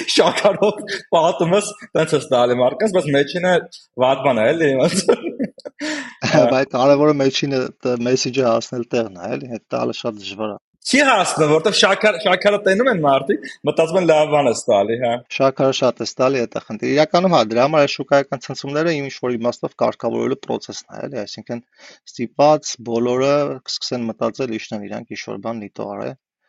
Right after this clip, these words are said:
Speaker 2: ու, ա, ես հուսով եմ, թե առանց դեպրեսիա, էլի։
Speaker 1: Դուք համաձայն եք, որ վատ ֆիդբեքը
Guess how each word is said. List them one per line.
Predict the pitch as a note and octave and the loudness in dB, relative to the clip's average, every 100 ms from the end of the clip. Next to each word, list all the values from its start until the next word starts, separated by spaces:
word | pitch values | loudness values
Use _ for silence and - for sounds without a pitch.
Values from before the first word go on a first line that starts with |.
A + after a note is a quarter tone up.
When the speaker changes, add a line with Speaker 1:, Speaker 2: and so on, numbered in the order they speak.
| _ _ _ | _ _ _
Speaker 2:
ու, | B2+ B2 - | -2 -2 -4
ա, | A2 G#2+ A2 - _ A#2+ - _ _ - | -4 -4 -6 -10 _ -16 -16 _ _ -8
ես | B2 B2+ | -6 -2
հուսով | C3 B2+ C3 C#3 | -4 0 2 2
եմ, | C#3+ | 0
թե | A#2+ A2+ | -4 -2
առանց | A2+ A#2+ A2+ | 0 0 -2
դեպրեսիա, | - A2 - A2 - F#2+ | -8 -12 -10 -12 -10 -10
էլի։ | A#2+ C3+ _ _ | -10 -12 _ _
Speaker 1:
Դուք | F3 G3+ | -2 2
համաձայն | G3+ G#3+ D#3+ D3 | 4 4 2 2
եք, | G3 D#3 | 2 2
որ | C3+ - _ _ - | 0 -2 _ _ -2
վատ | B2+ C#3+ | 0 2
ֆիդբեքը | - C#3 B2+ C#3+ - | -2 -4 0 0 2